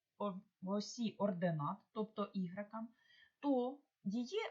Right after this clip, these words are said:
координати матимуть такий вигляд. На першому місці, тобто х буде дорівнювати нулю, а ордината буде яке-небудь число. Якщо ця точка знаходиться на додатній півосі, то це число буде додатнє. Відповідно, якщо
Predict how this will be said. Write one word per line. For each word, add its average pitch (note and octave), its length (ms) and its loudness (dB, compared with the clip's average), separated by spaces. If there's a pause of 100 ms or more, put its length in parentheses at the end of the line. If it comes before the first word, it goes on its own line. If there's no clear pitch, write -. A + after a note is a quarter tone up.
(120)
координати B3 720 4
матимуть C#4+ 640 0
такий B3 320 0
вигляд. E3 420 -2 (180)
На C#4 200 6
першому F#3+ 560 2
місці, G3+ 480 0
тобто F3+ 240 -8
х - 400 -6
буде F#3+ 260 -2
дорівнювати E3+ 640 0
нулю, G#3 480 4 (600)
а A#3 240 12 (120)
ордината G3+ 880 2
буде B3 260 0
яке-небудь G#3 680 -2
число. F#3+ 440 -8 (500)
Якщо C#4 720 2
ця D4 180 4
точка B3 460 2
знаходиться G3+ 800 0 (220)
на B3+ 280 6
додатній F#3+ 640 4
півосі, F3+ 500 -4
то B3 160 -6
це G#3+ 160 -4
число F#3 340 -12
буде A#3+ 240 -12
додатнє. G4 600 -2
Відповідно, C4+ 560 -4
якщо A#3 460 -2